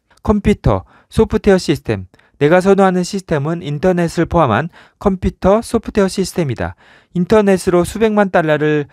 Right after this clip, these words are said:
벌 수 있는 방법이 많이 존재한다는 사실은 새삼 놀랍지도 않다. 컴퓨터는 놀라운 발명품이자 돈이 열리는 나무로 자라기 좋은 튼튼한 씨앗이다. 인터넷은 하루 이십사 시간, 일주일에 칠 일을 일하면서도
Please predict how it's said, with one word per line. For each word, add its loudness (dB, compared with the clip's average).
벌 -2
수 -6
있는 -4
방법이 0
많이 0
존재한다는 0
사실은 -4
새삼 0
놀랍지도 2
않다. -2
컴퓨터는 0
놀라운 2
발명품이자 0
돈이 2
열리는 2
나무로 0
자라기 -2
좋은 -4
튼튼한 0
씨앗이다. 0
인터넷은 2
하루 4
이십사 -4
시간, -4
일주일에 2
칠 -2
일을 2
일하면서도 0